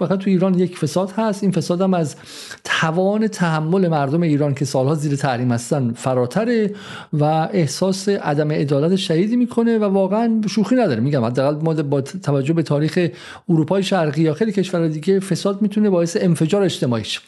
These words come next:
برای همین واقعاً از حب ایران یا حتی اگر حب کسی حب نظام داشته باشه باید بیا و بحث فساد رو خیلی خیلی باز کنه به جای اینکه ببنده و زیر جارو بکنه زیر فرش.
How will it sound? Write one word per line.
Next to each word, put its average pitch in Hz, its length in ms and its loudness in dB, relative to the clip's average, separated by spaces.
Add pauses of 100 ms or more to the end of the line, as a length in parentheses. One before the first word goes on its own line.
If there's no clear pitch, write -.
(400)
برای 180 160 2
همین 226 220 2
واقعاً 202 360 0 (180)
از 165 240 -2 (280)
حب 240 240 0
ایران 170 600 0
یا 160 120 2
حتی 233 200 -2
اگر 220 180 0
حب 220 280 0
کسی 220 300 -2
حب 220 220 2
نظام 226 420 2
داشته 180 260 -2
باشه 156 240 0
باید 190 160 2
بیا 214 140 0
و 196 80 0
بحث 180 240 -2
فساد 196 440 -2
رو 208 220 0 (340)
خیلی 220 240 0
خیلی 240 180 2
باز 214 400 0
کنه 135 200 0
به 131 80 2
جای 139 120 2
اینکه 151 200 0
ببنده 156 460 0
و 143 100 2
زیر 151 380 2 (340)
جارو 139 320 2
بکنه 147 460 2
زیر 131 220 2
فرش. 110 380 -4